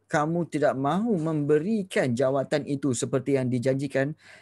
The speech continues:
saya dan tentera British akan serang,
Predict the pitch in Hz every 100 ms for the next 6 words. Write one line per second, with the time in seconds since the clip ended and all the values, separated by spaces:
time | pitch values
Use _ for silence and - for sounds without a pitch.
0 | _ - 139 143 170 196 156 147 143 151
1 | 151 165 139 151 151 - - 139 127 151
2 | 180 170